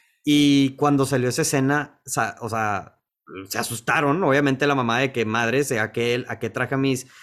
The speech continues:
a, a, a, a los niños?". Porque no eran niños de que diez años, eran niños de que seis, siete años, ¿verdad? Este, mm, y lo sacaron a todos. O sea, se, se salieron de la sala.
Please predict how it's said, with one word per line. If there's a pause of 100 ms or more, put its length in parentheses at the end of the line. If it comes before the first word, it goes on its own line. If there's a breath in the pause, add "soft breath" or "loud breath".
(140 loud breath)
a,
a,
a,
a
los
niños?".
Porque
no
eran
niños
de
que
diez
años,
eran
niños
de
que
seis,
siete
años,
¿verdad? (460 soft breath)
Este,
mm,
y
lo
sacaron (140)
a
todos. (160)
O
sea,
se,
se
salieron
de
la
sala.